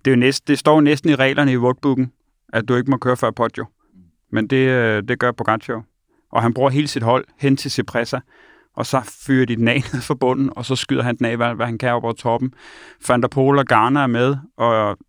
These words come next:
så sidder de jo også bare og fører med ham hen til Poggio. Og så ved man lige snart, de går ind der, så starter slagsmålet igen.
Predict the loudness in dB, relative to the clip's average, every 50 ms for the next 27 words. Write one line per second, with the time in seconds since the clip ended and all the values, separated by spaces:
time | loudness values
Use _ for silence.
0 | _ _ _ _ _ _ _ -20 -18 -14 -6 -4 -4 -2 0 0 0 0 0 0
1 | 0 0 0 0 -2 -2 -2 -2 -2 -2 -4 -2 -2 -2 -2 -2 -2 -4 -6 -8
2 | -8 _ _ _ _ _ _ _ -2 -2 -2 0 -2 -4 -2 0 -2 -2 -2 -4
3 | -6 -8 -8 -10 -16 -20 -20 -20 -20 -20 -20 _ _ -4 0 2 2 4 4 4
4 | 4 4 0 0 -2 0 2 2 2 2 0 -2 -2 0 0 0 0 0 0 0
5 | -2 -2 -4 -8 -6 -2 0 0 0 0 -2 -2 0 0 0 0 -2 -2 -2 -2
6 | -2 -2 -2 -2 -2 -2 -4